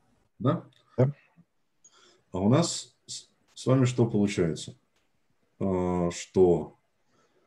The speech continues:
Speaker 1: семь вариантов. Нам, а, для этого сколько бит нужно?
Speaker 2: Три.
Speaker 1: А, три бита. Да? Все понимаете, почему три бита?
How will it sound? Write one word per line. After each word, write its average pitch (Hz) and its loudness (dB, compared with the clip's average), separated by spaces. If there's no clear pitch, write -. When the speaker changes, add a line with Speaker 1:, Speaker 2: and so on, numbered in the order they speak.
Speaker 1:
семь 104 2
вариантов. 95 0
Нам, 87 -2
а, 92 -4
для 101 4
этого 107 2
сколько 123 -4
бит 87 -2
нужно? 76 -6
Speaker 2:
Три. - -6
Speaker 1:
А, 104 -4
три - -10
бита. - -6
Да? 131 0
Все 185 0
понимаете, 123 4
почему 90 -4
три 87 -2
бита? 80 -6